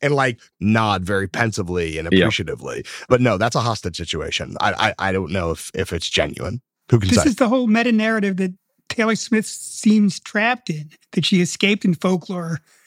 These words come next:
Speaker 3: and is now back in this social media arena. I wanna send her a memo saying, "Taylor, don't read the comments."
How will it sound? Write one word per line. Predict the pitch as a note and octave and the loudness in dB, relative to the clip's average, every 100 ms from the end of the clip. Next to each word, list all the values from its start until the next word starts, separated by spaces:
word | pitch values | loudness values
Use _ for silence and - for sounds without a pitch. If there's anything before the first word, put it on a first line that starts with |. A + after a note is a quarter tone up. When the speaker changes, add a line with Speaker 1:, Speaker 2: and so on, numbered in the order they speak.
| _ _ - | _ _ 2
Speaker 3:
and | F#3+ F3 | 4 4
is | E3 | 4
now | G3 F3+ F3+ E3+ - - | 2 4 0 -2 -4 -2
back | E3+ F3+ | 0 0
in | - F3 | 0 0
this | E3+ E3 - - - _ _ _ | 0 -2 -6 -12 -16 _ _ _
social | - - F#3+ F#3+ G#3+ | -10 0 0 2 2
media | F#3 G3 G#3+ G3 - | 2 2 0 -2 -2
arena. | F#3 F3+ G3 B3 E3 D#3 - _ | -4 -2 0 0 -4 -8 -16 _
I | G#3 | -2
wanna | F#3+ A3 A#3+ | 0 0 -2
send | - A3+ | -2 -2
her | G#3 | 0
a | |
memo | G3 A#3+ F#3+ | 0 0 -4
saying, | - E3+ D#3+ | -2 -2 -2
"Taylor, | F#3+ A3 A#3 | 0 0 0
don't | E3 F#3 B3+ | 0 -2 0
read | G3 F3+ | 0 0
the | |
comments." | F#3 F#3+ A3 G#3 D3 - - | -2 0 0 0 -4 -12 -12